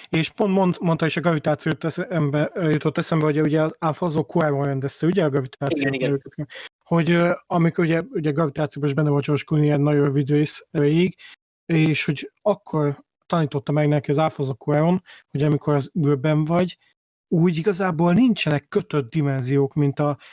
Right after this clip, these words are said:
Speaker 1: a Földön lévő filmgyártásban, úgyhogy úgy kell gondolkodnod, hogy teljesen szabad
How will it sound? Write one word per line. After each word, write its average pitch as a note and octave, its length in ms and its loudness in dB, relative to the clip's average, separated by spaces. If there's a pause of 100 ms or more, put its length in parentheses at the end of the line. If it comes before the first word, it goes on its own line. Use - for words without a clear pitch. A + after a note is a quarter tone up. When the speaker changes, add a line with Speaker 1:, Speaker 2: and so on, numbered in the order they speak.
(160)
Speaker 1:
a C#3+ 80 -4
Földön D3+ 420 2
lévő C#3 180 4
filmgyártásban, F3 840 0 (220)
úgyhogy F3 360 0
úgy G#3+ 160 2
kell D#3+ 160 -2
gondolkodnod, C#3 720 -2
hogy - 160 -14
teljesen D3 420 -2
szabad C3 460 -6